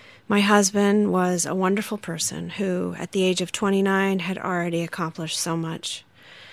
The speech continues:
There's not a single doubt in my mind that he would have gone on to do many more great things in his lifetime.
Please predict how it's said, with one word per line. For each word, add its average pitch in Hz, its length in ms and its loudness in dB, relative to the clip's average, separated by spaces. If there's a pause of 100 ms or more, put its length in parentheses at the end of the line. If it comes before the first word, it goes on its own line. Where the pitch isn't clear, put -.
(240)
There's 196 200 2
not 190 160 4
a 175 60 0
single 220 560 4
doubt 180 320 4
in 180 160 -2
my 165 100 2
mind 156 400 -2
that 160 140 -2
he 170 100 -2
would 170 140 0
have 160 160 -4
gone 170 260 2
on 165 200 0
to - 120 -4
do 160 240 -2
many 175 320 2
more 156 220 0
great 160 320 -2
things 151 360 -4
in 170 160 -4
his 151 140 -4
lifetime. 143 600 -6